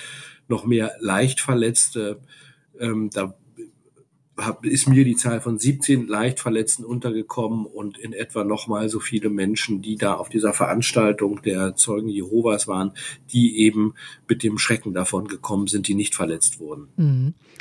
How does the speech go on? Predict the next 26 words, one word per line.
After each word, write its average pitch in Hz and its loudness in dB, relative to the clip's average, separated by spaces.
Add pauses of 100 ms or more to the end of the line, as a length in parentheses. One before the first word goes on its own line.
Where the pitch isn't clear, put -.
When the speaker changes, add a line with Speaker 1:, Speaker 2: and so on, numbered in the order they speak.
(160)
Speaker 2:
Wenn, 151 4
also 151 0
die, 156 0
selbst 151 0
die 165 2
Zahlen 156 4
noch 180 2
nicht 175 2
so 170 2
klar 160 2
sind, 170 2
ist - -4
was 165 0
bekannt 170 0
über 160 2
den 143 0
Ablauf 202 2
der 202 -2
Tat? 220 -2 (1300)
Speaker 1:
Ja, 120 6
also 110 0
um 117 4
einundzwanzig 127 2
Uhr 120 2
acht, - 0
äh, 131 4